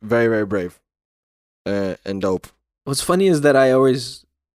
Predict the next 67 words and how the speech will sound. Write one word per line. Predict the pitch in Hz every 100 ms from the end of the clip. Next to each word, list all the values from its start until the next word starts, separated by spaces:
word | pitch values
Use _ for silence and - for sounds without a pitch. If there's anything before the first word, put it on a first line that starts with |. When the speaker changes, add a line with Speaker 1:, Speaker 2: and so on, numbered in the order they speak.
| _ _ -
Speaker 2:
I | 147
knew, | 180 190 196 110
I | 131
thought | 180 196
it | 196
was | 165
a | 147
fact. | 120 - 175 170 - - -
I | 139
thought | 185 185
it |
was | 156
a | 151
known | 165
fact | 156 170 170 _ -
that | 147 143
she | -
was | 143
transgender. | 139 139
Speaker 1:
That | 139
she | 147
was | 156
trans? | 175 214 - _ _
Speaker 2:
Yeah. | 240 381 214 _ _ _ _ _ _ _ -
Speaker 1:
I | 175
don't | 302
think | 359 320
she, | -
I | - 226
never | 294 440
got | 339 247 220
the | 170 151
Speaker 2:
I | 160
think | 214
Speaker 1:
impression | - - 220
that |
Speaker 2:
many | 240
Speaker 1:
she | 311
was | -
Speaker 2:
people | 214 196
did. | 220
Speaker 1:
hiding | 240 170 139
it | 117 98
though. | 98 52 _ _
That's, | 143 165
Speaker 2:
Yeah, | 233
that's | 196 233
the | 269
thing. | 165
Speaker 1:
that's | 226
Speaker 2:
Like, | 247
Speaker 1:
why | 233
I | 208
Speaker 2:
it's | 175
Speaker 1:
also |
Speaker 2:
just, |
I | 156
Speaker 1:
think | -
Speaker 2:
was |
like, | 156
Speaker 1:
she, | 151
Speaker 2:
"Isn't | 175 185
Speaker 1:
she |
Speaker 2:
it?" | 190
Speaker 1:
was, | 175 -
she | 190
was, | 180 160 - -